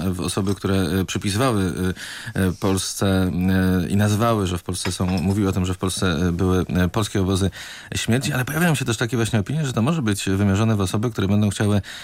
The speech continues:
e, badać, em, współudział Polaków w Holokauście. Dostrzega pan takie, e, zagrożenie? Bo strona rządowa mówi, że nie ma czegoś takiego.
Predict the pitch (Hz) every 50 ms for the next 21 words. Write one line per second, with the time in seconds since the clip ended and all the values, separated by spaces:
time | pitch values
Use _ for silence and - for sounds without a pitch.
0 | - - - - - 98 95 90 82 - 85 117 110 98 98 95 95 - - -
1 | - - - 98 95 95 95 92 92 92 92 92 92 90 - - - 98 85 101
2 | 98 101 95 87 - 95 95 95 - 104 90 - - 95 92 - - 107 98 92
3 | - 113 107 98 - 110 92 120 - - - 156 151 135 127 - 127 123 123 123
4 | - - 123 117 110 78 113 110 104 120 120 110 110 120 117 117 123 123 143 -
5 | 135 139 131 220 - - 110 - - - 160 160 147 147 147 139 135 139 139 139
6 | 131 127 131 113 110 98 92 90 85 80 80 - - - - - - - - -
7 | - -